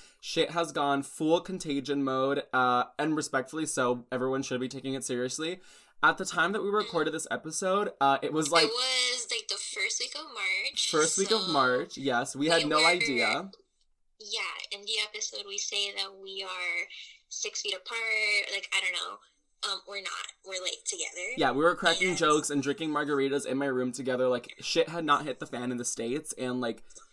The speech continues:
Speaker 1: nobody was taking it seriously then, so it just didn't feel so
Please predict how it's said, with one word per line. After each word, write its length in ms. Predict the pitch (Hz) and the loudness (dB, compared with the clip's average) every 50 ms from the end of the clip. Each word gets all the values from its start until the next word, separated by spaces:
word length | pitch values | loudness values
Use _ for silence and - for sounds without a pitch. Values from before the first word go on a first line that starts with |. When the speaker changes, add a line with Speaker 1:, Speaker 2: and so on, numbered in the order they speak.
| - - _ _ _ - | -20 -20 _ _ _ -10
Speaker 1:
nobody 480 | 139 135 143 143 139 139 135 135 135 127 | -2 2 4 6 6 6 6 4 2 2
was 160 | 127 123 - | 0 -2 -2
taking 260 | - 139 127 - 127 | -6 -8 -6 -4 -4
it 120 | 123 120 - | -4 -4 -4
seriously 420 | - 120 113 117 127 - - 156 | -6 -4 -4 -4 -4 -6 -6 -4
then, 420 | 147 160 175 175 170 170 170 165 - | -2 -2 0 0 0 -2 -4 -4 -4
so 260 | - - - 139 127 | -4 -2 0 0 2
it 100 | 127 127 | 2 0
just 160 | 131 143 131 - | 0 -2 -2 -2
didn't 280 | 139 135 135 - - | -2 -2 -2 -4 -8
feel 640 | - - 135 131 131 127 123 120 117 117 113 - - _ _ _ _ _ _ _ _ | -8 -6 -2 0 2 2 2 2 0 -2 -4 -4 -8 _ _ _ _ _ _ _ _
so 760 | - - - 143 135 131 127 127 123 123 120 120 120 117 | -10 -2 2 4 4 6 6 6 6 6 4 4 2 0